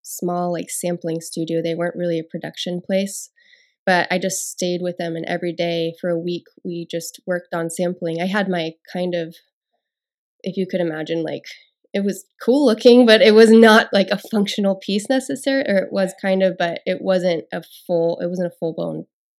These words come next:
like, sturdy product that I put in front of them, but they were able to look at it and be like, "Oh, okay, yes, we'll turn this into what you're looking for." And just in terms of how tight, making it tight, all that kind of, you know, the, the binding of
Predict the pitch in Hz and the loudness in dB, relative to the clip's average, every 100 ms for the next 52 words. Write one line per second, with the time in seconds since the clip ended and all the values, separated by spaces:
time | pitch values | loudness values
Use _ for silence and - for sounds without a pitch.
0 | _ _ _ _ - - - - 185 170 | _ _ _ _ -18 -12 -8 -4 -2 -2
1 | 165 - 165 175 190 202 196 196 202 - | -4 -8 -8 -8 -2 0 2 0 -2 -6
2 | 208 202 208 208 202 208 202 175 - 185 | -4 -4 -2 0 0 0 0 -2 2 2
3 | 180 180 170 170 160 165 170 165 170 175 | 2 -2 -4 -6 -6 -6 -6 -6 -6 -8
4 | 180 160 160 - 175 196 - - - - | -10 -12 -12 -12 -12 -12 -16 -14 -14 -14
5 | - - 196 180 180 175 - 196 190 180 | -18 -8 -2 -2 -2 -10 -10 -10 -10 -8
6 | 196 - 185 180 190 185 - - - 190 | -10 -8 -6 -6 -8 -10 -12 -8 -4 0
7 | 220 220 269 233 202 180 175 - _ - | 0 2 0 2 0 0 -4 -10 _ -10
8 | 190 175 - 151 - _ 202 185 190 180 | -10 -10 -10 -12 -12 _ -4 -4 -4 -6
9 | - - 180 196 - - _ _ _ _ | -8 -6 -4 -6 -16 -20 _ _ _ _
10 | _ _ _ - 190 180 170 - 180 185 | _ _ _ -8 -6 -4 -6 -8 -10 -10
11 | _ - 254 185 170 165 165 180 175 - | _ -12 -6 -4 -4 -6 -4 -4 -4 -8
12 | _ 196 180 165 170 170 185 185 - - | _ -10 -8 -4 -4 -2 -2 -4 -6 -8
13 | 180 | -8